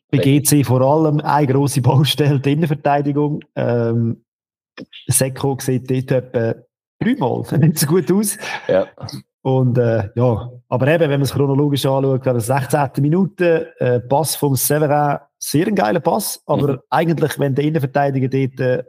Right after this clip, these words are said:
Speaker 1: dort ist, <laughs> sieht der Bedian den Ball nicht.
Speaker 2: Ja, ja.
Speaker 1: Setzt sich dann aber wie so ein Sturmtank, setzt er sich dann durch und, äh, haut das Ding rein.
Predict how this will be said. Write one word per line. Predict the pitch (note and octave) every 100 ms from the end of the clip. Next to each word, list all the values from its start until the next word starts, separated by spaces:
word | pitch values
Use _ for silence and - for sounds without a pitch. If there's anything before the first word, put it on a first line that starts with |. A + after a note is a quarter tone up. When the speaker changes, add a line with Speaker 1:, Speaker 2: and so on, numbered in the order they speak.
| _ _ B2+
Speaker 1:
dort | D3+ D#3 D#3
ist, | E3 - - - -
<laughs> | A#2+ B2 - -
sieht | C#3 C3
der | C3+
Bedian | C3+ C3 C3 C3 A#2+
den | G#2+
Ball | A#2+ B2+ F3+
nicht. | G#3+ C4+ - - -
Speaker 2:
Ja, | F#2 F#2 -
ja. | - F#2+ - _
Speaker 1:
Setzt | D#3 E3 -
sich | D3+
dann | D3+
aber | D3+ C#3+
wie | F3
so | D3+
ein | D3+
Sturmtank, | C3 - - E3+ G#3 G3 - D#3+ F3 D3+
setzt | D#3 D3 -
er |
sich | C3 C#3+
dann | - A#2+ A2
durch | D3 E3+ E3+ C#3 - - - - _ _
und, | B2 A#2 G#2+
äh, | G#2+ G#2 F#2+ -
haut | G#2 G2+
das | -
Ding | A2 G#2 D3
rein. | A3+